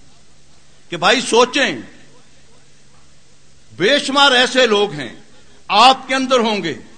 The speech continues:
جو ہدایت کے متمنی ہیں، ہدایت کے طلبگار ہیں، تو اللہ جل شانہ فرماتے ہیں، وَيَهْدِيَ إِلَيْهِ مَنْ أَنَابَ، ہدایت اسے ملتی ہے جو ہدایت کی طرف رجوع کرتا ہے۔ اس کرۂ ارضی پر سب سے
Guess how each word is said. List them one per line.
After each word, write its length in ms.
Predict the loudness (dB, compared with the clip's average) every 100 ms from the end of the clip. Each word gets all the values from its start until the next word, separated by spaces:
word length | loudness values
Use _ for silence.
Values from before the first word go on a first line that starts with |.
| -20 -20 -20 -18 -2
جو 120 | 0 0
ہدایت 420 | 2 4 4 2
کے 100 | 0
متمنی 600 | 0 -2 -4 -4 -4 -4
ہیں، 180 | -6 -6
ہدایت 340 | 0 2 2 0
کے 100 | -6
طلبگار 560 | -6 -6 -6 -4 -4 -4
ہیں، 160 | -6 -12 -18 -14
تو 80 | -6
اللہ 160 | -2
جل 260 | -2 0 -2 -4
شانہ 200 | -6 -8 -8
فرماتے 360 | -6 -6 -6
ہیں، 60 | -8
وَيَهْدِيَ 560 | -2 0 -2 -4 -4
إِلَيْهِ 320 | -4 -2 -4 -6
مَنْ 200 | -8 -6
أَنَابَ، 600 | -8 -4 -4 -4 -8 -20 -14 -8
ہدایت 360 | -2 2 2 0 -8
اسے 380 | -12 -2 0 0
ملتی 420 | -2 -6 -6 -2
ہے 100 | -2
جو 180 | 0 -2
ہدایت 340 | 0 0 0 -4
کی 60 | -12
طرف 160 | -10 -8
رجوع 300 | -8 -8 -10
کرتا 280 | -12 -18 -20
ہے۔ 100 | -20 -20 -20 -20 -20 -20 -20 -4
اس 160 | -4 -4 -8
کرۂ 400 | -6 2 4 4
ارضی 300 | 2 -4 -10
پر 340 | -8 -8 -8 -12 -20 -20
سب 340 | -14 -6 -6 -6 -10 -4
سے 200 | -2